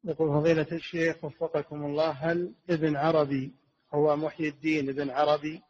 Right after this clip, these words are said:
المدفون في دمشق بسوريا وله دعوة هناك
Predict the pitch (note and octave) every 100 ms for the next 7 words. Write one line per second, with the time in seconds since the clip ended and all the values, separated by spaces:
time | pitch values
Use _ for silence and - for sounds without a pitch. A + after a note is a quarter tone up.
0 | _ _ D3+ D3+ C#3+ A#2+ D#3 D3 D3+ D3
1 | C#3+ D#3 C#3 - C#3 C3 D3+ D#3 D3+ D#3
2 | D#3 _ _ _ _ _ - E3 D#3+ E3
3 | D#3+ D#3+ D#3+ - D3 D3 D#3+ D3+